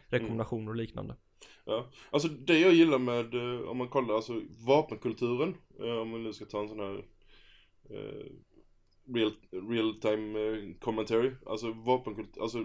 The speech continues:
Speaker 2: få tag på ett vapen i Japan är ju praktiskt taget omöjligt jämfört med alla andra delar av
Speaker 1: U S A.
Speaker 2: världen. Eh, ja, men i U S A får man ju när man köper paket flingor i princip.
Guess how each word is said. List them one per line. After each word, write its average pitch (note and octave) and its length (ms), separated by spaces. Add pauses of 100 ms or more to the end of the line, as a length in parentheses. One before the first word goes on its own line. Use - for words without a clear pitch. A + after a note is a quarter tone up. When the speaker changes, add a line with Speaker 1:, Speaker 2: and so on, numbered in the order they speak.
Speaker 2:
få C3 100
tag A#2+ 280
på B2 60
ett A#2 120
vapen C3 560
i F3 100
Japan G#2+ 480 (520)
är C#3+ 80
ju C3 120
praktiskt B2+ 400
taget G#2+ 320
omöjligt A2+ 680 (260)
jämfört G#2+ 420
med G2 400 (1000)
alla G2 180
andra G2 200
delar B2 120
av B2 60
Speaker 1:
U A2 40
S A2 60
A. G#2 140
Speaker 2:
världen. G#2+ 160 (580)
Eh, G#2+ 280 (120)
ja, G2+ 100
men G#2+ 160
i - 20
U A2 100
S A2 100
A C3 100
får B2+ 160
man G2+ 140
ju G#2 120
när A2 60
man A2 100
köper - 220
paket G2 320
flingor A2 400
i C3 40
princip. A2 340